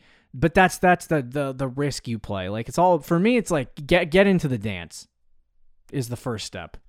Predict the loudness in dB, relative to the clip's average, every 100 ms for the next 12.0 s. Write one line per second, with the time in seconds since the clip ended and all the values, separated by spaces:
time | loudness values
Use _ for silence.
0 | _ _ _ _ -4 -2 -2 -2 -2 0
1 | 0 -4 _ _ _ _ 2 6 6 6
2 | 4 2 2 2 -2 -4 -4 -4 -8 _
3 | _ _ _ _ _ -4 2 2 2 -4
4 | -4 -6 -6 -8 -6 -4 -4 -4 -6 -6
5 | -8 -6 -4 -4 -2 -2 -2 -4 -4 -4
6 | -4 -4 -2 -2 -4 -10 -8 -4 -2 -2
7 | -4 -6 _ _ _ _ -12 -4 -2 -2
8 | -2 -2 0 -2 -4 -4 -6 -8 -8 -10
9 | -6 -6 -6 -6 -6 -4 -4 -2 -2 -4
10 | -4 -6 -6 -8 -6 -8 -8 -8 -8 -8
11 | -8 -4 -6 -6 -8 -10 _ _ -6 -6